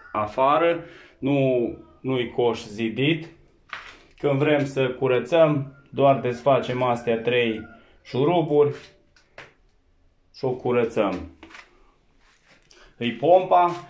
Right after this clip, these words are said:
care are trei, sub ea trei nivele de circulare, unu, doi și trei. L-am lăsat pe, l-am lăsat pe doi. Dacă îl lăsăm pe trei, se aude un pic zgomot în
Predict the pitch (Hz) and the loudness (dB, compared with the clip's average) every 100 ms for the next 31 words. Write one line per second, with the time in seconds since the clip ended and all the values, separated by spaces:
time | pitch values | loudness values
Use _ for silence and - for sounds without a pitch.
0 | - - - 139 139 139 135 135 135 131 | -20 -20 -4 0 2 2 2 0 -2 -4
1 | 135 135 139 131 131 143 139 135 135 - | -4 -2 2 2 0 -2 -2 -2 -6 -10
2 | 123 - 139 127 - 139 135 123 123 123 | -12 -4 0 0 0 -4 -2 -4 -4 -2
3 | 127 117 107 107 - 110 - 131 131 123 | 0 -2 -4 -8 -8 -10 -8 0 2 2
4 | 120 123 120 113 123 117 - 101 131 147 | 0 -2 -4 -4 -2 -2 -4 -10 -4 -2
5 | 165 165 - - - 123 127 127 123 - | -2 -4 -12 -20 -4 0 0 0 -2 0
6 | 135 127 127 123 117 117 110 110 107 - | -2 0 0 2 2 2 2 0 -2 -6
7 | - - _ _ _ _ 123 123 123 123 | -12 -20 _ _ _ _ -6 -4 -4 -4
8 | - 135 131 120 117 139 175 - - - | -2 -2 -2 -2 0 2 0 -2 -12 -20
9 | _ _ _ - _ _ _ 127 135 135 | _ _ _ -20 _ _ _ 0 0 2
10 | 139 139 135 165 147 139 139 165 165 143 | -2 -2 2 2 2 -2 0 0 0 0
11 | 156 165 156 147 143 147 - 117 151 151 | 0 2 2 2 2 -2 -4 -2 -2 0
12 | 147 143 143 139 135 131 | 2 0 0 -2 -2 -6